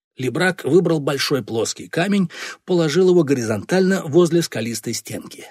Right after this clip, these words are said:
Из четырёх других, более крупных, возвёл четыре перегородки, опустил в середину военную казну, накрыл всё ещё одним плоским камнем и в беспорядке разбросал вокруг несколько мелких камешков,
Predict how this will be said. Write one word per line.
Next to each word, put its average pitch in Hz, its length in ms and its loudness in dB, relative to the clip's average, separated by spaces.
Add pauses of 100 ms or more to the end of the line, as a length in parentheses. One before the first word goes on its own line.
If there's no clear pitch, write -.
(340)
Из 127 140 -4
четырёх 104 440 0
других, 131 460 -4
более 101 340 -2
крупных, - 480 -6 (300)
возвёл 165 440 0
четыре 110 360 -2
перегородки, 104 720 -2 (240)
опустил 180 540 2
в - 60 -6
середину 156 460 2
военную 98 540 -4
казну, 127 460 -2 (340)
накрыл 185 380 -2
всё - 240 -2
ещё 135 480 0
одним 104 300 -2
плоским 107 500 -4
камнем 196 480 2 (160)
и 143 100 -4
в 113 80 -6
беспорядке 160 760 -2
разбросал 156 640 0
вокруг 185 440 0
несколько 175 520 0
мелких 147 480 0
камешков, 185 500 -2